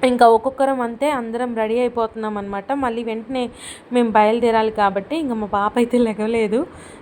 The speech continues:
So, లేచిన తర్వాత వాళ్ళకి స్నానాలు చేపించాలి, మేము రెడీ కావాలి, ఇదంతా అయితే ఉంది. So, ఒక టీ పడితేనే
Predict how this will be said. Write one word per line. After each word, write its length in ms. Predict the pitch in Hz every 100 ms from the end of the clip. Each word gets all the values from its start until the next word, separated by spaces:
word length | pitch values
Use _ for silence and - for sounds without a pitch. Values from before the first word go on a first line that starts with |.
| -
So, 100 | 208 214
లేచిన 280 | 208 226 220
తర్వాత 240 | 214 214 220
వాళ్ళకి 260 | 202 202 202
స్నానాలు 360 | 220 208 214 220
చేపించాలి, 460 | 233 233 - 226 220 208
మేము 180 | 214 226
రెడీ 180 | 240 240 220
కావాలి, 300 | 214 208 220
ఇదంతా 400 | 208 202 208 214 247
అయితే 200 | 226 233 226 208
ఉంది. 200 | 208 285 - - - -
So, 80 | 226 202 202 190
ఒక 120 | 214 214
టీ 100 | 240 254
పడితేనే 400 | 220 214 233